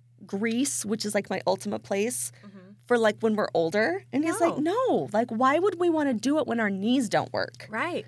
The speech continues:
Speaker 2: Go to Greece.
Speaker 1: Right?
Speaker 2: Yes.
Speaker 1: So I'm like, "I'm throwing the party. I'm
Speaker 2: Yep.
Speaker 1: hiring the D J. I'm," you know what I mean?
Speaker 2: Buying the photo booth.
Speaker 1: Yeah.
Speaker 2: Yeah.
Speaker 1: I'm throwing the big party. By the time she,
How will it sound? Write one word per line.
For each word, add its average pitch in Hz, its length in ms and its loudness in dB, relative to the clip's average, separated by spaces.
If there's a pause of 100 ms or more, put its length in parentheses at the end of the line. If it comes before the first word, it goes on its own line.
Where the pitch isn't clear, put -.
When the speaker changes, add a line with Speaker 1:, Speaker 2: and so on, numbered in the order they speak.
Speaker 2:
Go 220 320 0
to - 140 -16
Greece. - 540 -10
Speaker 1:
Right? 269 520 0
Speaker 2:
Yes. 277 280 -6
Speaker 1:
So 269 80 0
I'm 285 120 4
like, 285 200 0
"I'm 381 160 0
throwing 311 420 0
the 359 80 -2
party. 202 540 -2 (240)
I'm 196 160 -2
Speaker 2:
Yep. 220 100 -4
Speaker 1:
hiring 330 420 2
the 339 80 0
D 226 220 -4
J. 156 420 -4
I'm," 156 360 -4
you 240 100 0
know 302 60 0
what 339 100 0
I 359 80 0
mean? 320 260 0
Speaker 2:
Buying 285 320 4
the 339 80 -2
photo 190 360 0
booth. 147 420 -10 (200)
Speaker 1:
Yeah. 480 100 -4 (400)
Speaker 2:
Yeah. 311 460 4 (140)
Speaker 1:
I'm 339 120 0
throwing 427 400 2
the 427 40 0
big - 220 -2
party. 226 400 0 (300)
By 285 100 4
the 277 120 0
time 349 540 -2
she, - 200 -2